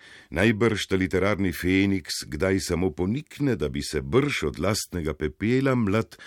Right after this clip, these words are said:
poburjevsko pognal. Roman Ta nedisciplinirani discipliniranec ponuja piscu vse, od samogovora, prek noviciatskih pisem, solz,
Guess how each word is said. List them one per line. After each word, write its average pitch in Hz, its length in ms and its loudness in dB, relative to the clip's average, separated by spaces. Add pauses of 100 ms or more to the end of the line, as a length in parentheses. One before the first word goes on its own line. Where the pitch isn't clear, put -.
(180)
poburjevsko 104 880 6
pognal. - 640 -14 (1200)
Roman 151 580 8
Ta 120 180 4
nedisciplinirani 110 1400 4
discipliniranec 95 1300 0
ponuja 104 440 2
piscu - 640 -4
vse, 73 360 -4 (240)
od 147 180 2 (140)
samogovora, 78 800 0
prek 131 400 -2
noviciatskih 107 840 -2 (160)
pisem, 73 500 -2
solz, 104 540 -2